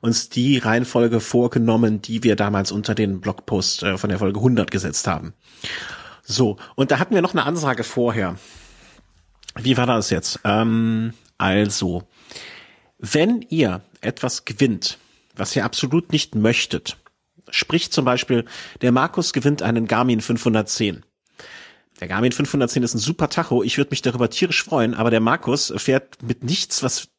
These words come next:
dreistellig zu tun hat, ja. Garmin tausend, nichts drunter. Und er hat schon den Garmin tausend zu tun. Dann sagt er sich, „Hm, Garmin fünfhundertzehn, schön und gut, aber kann ich nicht wirklich gebrauchen.“ Dann seid so gut und sagt dann einfach, „Ey, pass auf, ich freue mich total, dass ihr meinen Namen genannt habt, aber das reicht mir schon, behaltet das Geschenk.“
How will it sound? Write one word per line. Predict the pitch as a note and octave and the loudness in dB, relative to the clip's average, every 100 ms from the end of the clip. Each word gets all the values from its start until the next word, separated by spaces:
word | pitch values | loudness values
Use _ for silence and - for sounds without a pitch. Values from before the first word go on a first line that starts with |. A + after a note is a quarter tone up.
| _ _ | _ _
dreistellig | - A2+ A#2+ - F#2+ F#2+ | -2 0 0 0 0 -2
zu | - | -8
tun | - F#2 | -8 -10
hat, | F2 - | -10 -4
ja. | A2+ - - | -4 -4 -2
Garmin | A#2+ B2 A#2 | 2 2 0
tausend, | - C3+ C#3+ A#2 G2 | 0 2 2 0 -2
nichts | B2+ D3+ - - | 2 2 2 -4
drunter. | D#3 B2 A#2+ F#2+ - _ - - - - - | 2 2 0 -8 -12 _ -20 -20 -20 -20 -18
Und | - | -4
er | C3 | 0
hat | - | 0
schon | - D#3+ | 0 2
den | A#2 | 2
Garmin | G#2+ A2 | 2 0
tausend | - G2+ G2 | -2 -4 -4
zu | G2 | -8
tun. | F#2 F#2+ - - | -8 -12 -18 -8
Dann | A2 | -2
sagt | A#2+ A#2+ | -2 0
er | A#2+ C3+ | 0 0
sich, | C#3+ | 0
„Hm, | C3+ C3+ G#2+ | -2 -2 2
Garmin | A2+ B2 | 2 2
fünfhundertzehn, | A2+ C3 - A2+ B2 B2 | -2 -4 -2 0 0 0
schön | - A#2 | 0 0
und | G#2 | 2
gut, | B2 - | 0 -2
aber | A2 G#2 | -2 -4
kann | - B2 | -2 -2
ich | B2 | 0
nicht | B2 A#2 | 0 -2
wirklich | A#2 A2+ | -2 -2
gebrauchen.“ | - - F#2+ F#2+ F2 _ - - - | -4 -4 -6 -6 -10 _ -18 -16 -14
Dann | - B2+ | -2 0
seid | C#3+ C3+ | 2 0
so | - | 0
gut | D3 B2+ G#3 C#3 - - | -4 -4 -6 -8 -16 -8
und | B2 | -6
sagt | - B2 - | 0 -2 0
dann | B2+ | -2
einfach, | A#2 A#2+ - | -2 -4 -6
„Ey, | - C#3 | -2 0
pass | C#3 - - | 0 -2 0
auf, | D#3 - | 0 0
ich | - | -2
freue | - F3+ | 2 4
mich | F3 | 4
total, | - - D#3+ | 2 2 2
dass | D#3 D#3+ | 2 4
ihr | |
meinen | C#3 C3 | 2 4
Namen | C#3 E3 | 2 0
genannt | B2+ A2 A2 - | 0 0 0 -2
habt, | - | -4
aber | C3+ | -2
das | D3+ - | -2 0
reicht | B2+ | 0
mir | B2+ | 0
schon, | G#2+ F#2+ | -2 -2
behaltet | G2+ G#2+ F#2+ | -4 -4 -4
das | - | -10
Geschenk.“ | - - - | -8 -10 -10